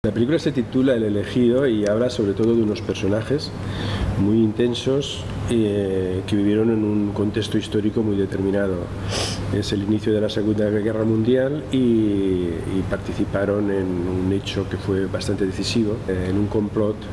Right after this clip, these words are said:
para asesinar a, a un personaje muy incómodo para todos, pero sobre todo para, para Stalin, que es, es Trotsky. Mira, lo-, los hechos que son, que son históricos de una forma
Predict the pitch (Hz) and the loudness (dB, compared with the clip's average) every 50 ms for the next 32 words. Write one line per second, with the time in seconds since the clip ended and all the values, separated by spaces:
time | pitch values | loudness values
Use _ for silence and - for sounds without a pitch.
0 | - - - - - - 101 98 95 95 95 - 98 92 - 101 95 98 95 95 | -8 -6 -6 -6 -4 -2 0 0 0 0 0 -2 -4 -2 -2 0 0 2 2 2
1 | 95 95 95 95 92 95 95 92 92 92 90 90 92 101 98 92 92 95 95 95 | 0 0 0 0 -2 -2 -2 -2 -2 -2 -2 -2 -2 -2 -2 -2 0 0 0 0
2 | 95 90 95 95 95 98 101 95 95 101 92 92 98 98 95 92 98 104 98 95 | 0 -2 -2 -4 -2 -2 -2 -2 -2 -2 -2 0 0 0 0 0 0 0 0 0
3 | 95 98 95 92 95 - - - - - 101 90 92 95 - 120 120 107 98 - | 0 0 0 -2 -2 -2 -4 -6 -6 -4 -4 -4 -2 -2 -2 0 0 -2 -2 -4
4 | - 95 95 95 101 95 92 101 98 98 92 101 95 95 92 92 90 90 101 98 | -4 -4 -2 -2 -2 -2 0 0 0 0 0 0 0 0 0 0 0 -2 -2 -4
5 | - 98 95 92 90 90 90 90 87 87 - - 107 101 95 98 101 101 101 - | -4 -4 -2 -2 0 0 0 0 -2 -2 -2 -2 -2 -2 0 0 -2 -2 -2 -2
6 | - 92 92 - - - - - - - - - - - - - - - 98 92 | -2 -2 -2 -2 -4 -6 -6 -6 -4 -4 -4 -4 -2 -2 -2 -4 -2 -2 -2 -2
7 | 90 90 - - - 87 - - - - - - - - - - - - 147 156 | -2 -2 -4 -4 -4 -4 -4 -4 -4 -4 -4 -4 -4 -4 -4 -4 0 2 2 2
8 | 160 135 139 143 139 139 135 - 196 190 - 220 - - 180 156 - 165 156 151 | 4 4 2 2 2 0 0 0 -2 -2 0 -2 0 0 0 0 2 4 4 4
9 | 143 139 135 131 123 120 113 110 104 101 95 95 95 92 95 101 - 113 107 - | 4 2 2 2 2 2 2 2 2 2 0 0 -2 -4 -4 -4 -2 -4 -2 0
10 | 131 127 127 113 - - - 135 127 123 113 - 113 101 101 - - - - - | 0 2 2 0 0 0 0 0 2 2 0 0 -2 -2 -2 -4 -6 -6 -4 -2
11 | 107 107 107 107 104 - 113 107 107 107 104 101 101 98 98 95 | 0 0 0 0 0 0 0 2 2 2 2 2 2 0 0 0